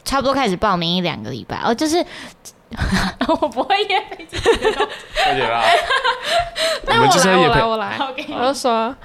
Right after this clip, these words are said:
Speaker 3: 嗯，对，如果你现在就是有我这样的状态，然后或者是你听了很心有戚戚焉的话，
Speaker 1: 嗯。
Speaker 3: 那我会，也会感到很高兴。那我这边也要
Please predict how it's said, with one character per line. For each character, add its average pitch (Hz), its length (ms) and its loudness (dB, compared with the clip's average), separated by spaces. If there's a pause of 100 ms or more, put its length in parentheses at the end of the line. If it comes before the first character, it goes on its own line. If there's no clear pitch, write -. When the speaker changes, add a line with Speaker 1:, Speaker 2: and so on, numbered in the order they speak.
(520)
Speaker 3:
嗯， - 180 -10 (720)
对， 220 160 2
如 247 160 4
果 302 160 2
你 220 100 2
现 226 180 0
在 214 200 2
就 220 140 -4
是 208 280 -2
有 240 300 0 (180)
我 196 180 -2
这 202 140 -4
样 208 180 0
的 185 180 -4
状 196 340 -6
态， - 360 -4
然 208 120 -2
后 214 100 0
或 233 160 2
者 202 60 0
是 226 180 -4
你 202 160 -4
听 208 240 -4
了 202 120 -2
很 208 340 -4
心 262 340 0
有 226 180 2
戚 - 220 -6
戚 208 220 -4
焉 202 160 -2
的 190 120 -4
话， - 360 -6 (160)
Speaker 1:
嗯。 220 80 -20
Speaker 3:
那 208 120 -4
我 196 160 -2
会， - 160 -12
也 190 200 -4
会 202 220 -4
感 170 200 -6
到 170 140 -2
很 - 260 -6
高 - 240 -4
兴。 - 240 -6 (300)
那 269 140 2
我 220 60 2
这 262 140 0
边 233 260 0 (300)
也 240 80 -4
要 214 460 -2